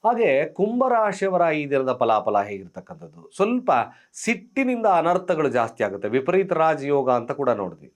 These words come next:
ಆದರೆ ಸಿಟ್ಟಿನಿಂದ ಆರೋಗ್ಯದಲ್ಲಿ ಸಮಸ್ಯೆ ಬರ್ತಕ್ಕಂಥ ಸಾಧ್ಯತೆ ಇರುತ್ತೆ. ಸ್ವಲ್ಪ ಎಚ್ಚರಿಕೆ ವಹಿಸ್ಕೊಳ್ಳಿ. ಚಂದ್ರನ ನಾಮಸ್ಮರಣೆ ಅಥವಾ ಶಿವನ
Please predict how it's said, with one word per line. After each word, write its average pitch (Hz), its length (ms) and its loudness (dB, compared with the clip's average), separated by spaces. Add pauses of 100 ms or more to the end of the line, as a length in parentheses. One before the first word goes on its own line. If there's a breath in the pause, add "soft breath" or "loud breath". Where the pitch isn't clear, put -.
ಆದರೆ 104 720 -2
ಸಿಟ್ಟಿನಿಂದ 147 520 -4
ಆರೋಗ್ಯದಲ್ಲಿ 135 760 2
ಸಮಸ್ಯೆ 131 380 -6
ಬರ್ತಕ್ಕಂಥ 123 440 -6
ಸಾಧ್ಯತೆ 123 460 -2
ಇರುತ್ತೆ. 131 540 -4 (260 soft breath)
ಸ್ವಲ್ಪ 240 360 0
ಎಚ್ಚರಿಕೆ 117 560 0
ವಹಿಸ್ಕೊಳ್ಳಿ. 101 800 -6
ಚಂದ್ರನ 143 280 0
ನಾಮಸ್ಮರಣೆ 139 560 -2
ಅಥವಾ 117 220 -4
ಶಿವನ 170 300 -2